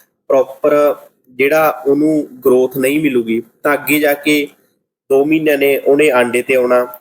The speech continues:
ਤਾਂ ਬਹੁਤ ਜ਼ਿਆਦਾ ਦਿੱਕਤ ਆਊ। ਉਹ ਜਾਨਵਰ ਆਂਡੇ ਤੇ ਵੀ ਲੇਟ ਆਊਗਾ ਤੇ ਬਾਕੀ ਬਹੁਤ ਸਾਰੀਆਂ ਦਿੱਕਤਾਂ ਆਉਂਦੀਆਂ ਨੇ, ਬਿਮਾਰੀ ਵੀ ਲੱਗਣ ਦੇ ਜ਼ਿਆਦਾ ਡਰ ਹੁੰਦਾ ਗਾ। ਸੋ ਅੱਜ ਆਪਾਂ ਇਸ ਵਿਸ਼ੇ ਤੇ ਪ੍ਰੋਪਰ ਵੀਡੀਓ ਬਣਾਉਣ ਜਾ ਰਹੇ ਹਾਂ ਕਿ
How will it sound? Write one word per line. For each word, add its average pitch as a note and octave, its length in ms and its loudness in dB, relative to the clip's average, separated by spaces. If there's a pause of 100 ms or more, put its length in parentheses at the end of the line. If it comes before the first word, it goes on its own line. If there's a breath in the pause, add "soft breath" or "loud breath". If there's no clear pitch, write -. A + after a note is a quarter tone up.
(280)
ਤਾਂ D#3 120 -2
ਬਹੁਤ D3+ 240 0
ਜ਼ਿਆਦਾ D#3+ 200 2
ਦਿੱਕਤ B2+ 360 -2
ਆਊ। C3+ 360 0
ਉਹ D3+ 120 2
ਜਾਨਵਰ B2+ 300 0
ਆਂਡੇ A2+ 260 0
ਤੇ B2 140 -2
ਵੀ B2+ 120 -4
ਲੇਟ B2+ 260 0
ਆਊਗਾ C3 480 0 (760 loud breath)
ਤੇ C3+ 280 -2 (500)
ਬਾਕੀ C3+ 480 -4 (500)
ਬਹੁਤ C#3+ 220 2
ਸਾਰੀਆਂ C#3 380 2
ਦਿੱਕਤਾਂ B2+ 380 0
ਆਉਂਦੀਆਂ A#2+ 200 0
ਨੇ, B2+ 60 0
ਬਿਮਾਰੀ A#2 600 -2 (300)
ਵੀ A#2+ 100 -4
ਲੱਗਣ A#2 300 -2
ਦੇ A2+ 100 0
ਜ਼ਿਆਦਾ A2 300 0
ਡਰ A2+ 380 0 (680)
ਹੁੰਦਾ A#2+ 220 0
ਗਾ। A#2+ 280 0 (260 loud breath)
ਸੋ E3+ 260 2
ਅੱਜ C#3+ 160 -2
ਆਪਾਂ D#3 220 -2
ਇਸ D#3 180 -2
ਵਿਸ਼ੇ C#3 380 0
ਤੇ D3 200 0
ਪ੍ਰੋਪਰ C3+ 560 0
ਵੀਡੀਓ B2 320 0
ਬਣਾਉਣ C3 280 2
ਜਾ A2 180 0
ਰਹੇ G2 160 -4
ਹਾਂ B2+ 120 -2 (640)
ਕਿ D#3 200 0